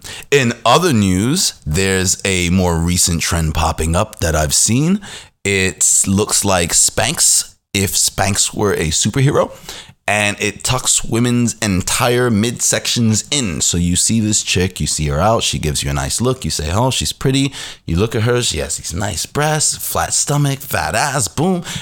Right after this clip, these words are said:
it looks great. And then you get her naked, and then <laughs> fupa just comes straight chilling. <sighs> It's very unexpected. You didn't know the fupa was there.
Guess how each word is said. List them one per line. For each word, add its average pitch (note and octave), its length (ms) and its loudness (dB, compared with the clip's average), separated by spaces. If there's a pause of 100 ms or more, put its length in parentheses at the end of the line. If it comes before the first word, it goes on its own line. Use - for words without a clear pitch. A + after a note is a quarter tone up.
it - 80 -4
looks D2+ 220 -2
great. D3 260 0
And - 80 -8
then D2 100 -4
you C#2 60 -6
get - 180 -6
her D2+ 120 -4
naked, G#2 400 -2
and D2 160 -4
then E2 140 0
<laughs> - 100 -16 (1120)
fupa A#2 340 0
just - 280 -4
comes C#3 280 2
straight C#3+ 360 0
chilling. - 500 0 (1400)
<sighs> - 280 -4 (180)
It's - 200 -6
very F2+ 260 2
unexpected. D2+ 720 0
You C#2+ 80 0
didn't E2 160 2
know E2 120 4
the E2 80 2
fupa D#2+ 320 -2
was D#2+ 200 0
there. C#2+ 400 0